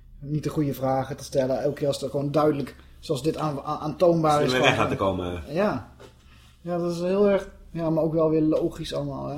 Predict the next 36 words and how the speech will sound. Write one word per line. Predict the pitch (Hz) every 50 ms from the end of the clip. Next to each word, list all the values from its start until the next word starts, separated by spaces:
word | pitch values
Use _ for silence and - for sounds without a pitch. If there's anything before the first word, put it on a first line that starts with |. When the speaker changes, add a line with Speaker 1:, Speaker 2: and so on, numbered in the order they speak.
| 160 156
Speaker 1:
Het | 151 -
is | 104 - - -
één | - 185 208 196 185 175
grote | - - - 190 202 190 185 - 160 - - -
teringzooi, | - 233 233 240 240 220 190 165 143 131 135 123 113 113
hè. | 131 -
Speaker 2:
Ja. | 92 78 - - - - - - - - -
Speaker 1:
Volgens | - - - 180
mij | 190 202
is | 196 175
alleen | 190 196 208 202
die | 190 -
Adèle | 185 185 185 208 202 196 190
van | 180 180
der | 175 175
Plas | - - 240 226 208 180
is | 170 - -
te | 156 147 139
vertrouwen, | 127 123 - 135 131 127 123 123
weet | 120 117 117
je | 135 147
wel. | 175 214 220 170
Die, | 160 165 160
die, | 151 156 160 156 156 156 156 151 147
eh, | 147 143 - - - - - - - - _ - -
was | 147 147 147 143 -
de | 151
mond, | 151 151 147 143 139 - -
mond | 156 156 147 139
open | 147 139 131 131
doet. | 135 131 131 131
De | 165
rest | 170 190 180
zijn | - - -
allemaal... | 202 220 220 214 214 208 202 190 196 - - - - - - - - - _ - - - - - - - - - - - - - - - - - - - - - - _ - - -
Ja. | 156 151 143 143 147 156 151